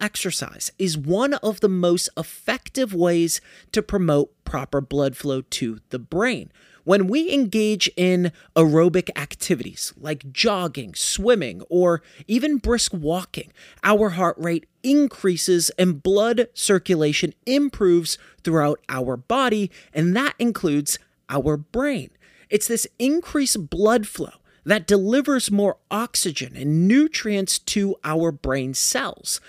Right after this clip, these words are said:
supporting their optimal functioning and promoting the growth of new neurons. So much, in fact, that a study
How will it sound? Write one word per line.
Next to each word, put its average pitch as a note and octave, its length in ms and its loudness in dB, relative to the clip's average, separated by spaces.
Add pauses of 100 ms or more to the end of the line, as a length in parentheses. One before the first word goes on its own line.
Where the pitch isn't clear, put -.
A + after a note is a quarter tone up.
(120)
supporting G3+ 540 2
their G3 220 2
optimal D3 520 -6
functioning - 640 -4 (280)
and E3 120 0
promoting G3+ 520 4
the G3 100 2
growth D3+ 420 0 (120)
of D3+ 180 -2
new C3 220 -2
neurons. F3 760 -4 (240)
So - 420 0
much, F4+ 280 0
in F3 80 0
fact, D#3 460 -10
that G3 160 2
a G#3 40 0
study F4+ 440 2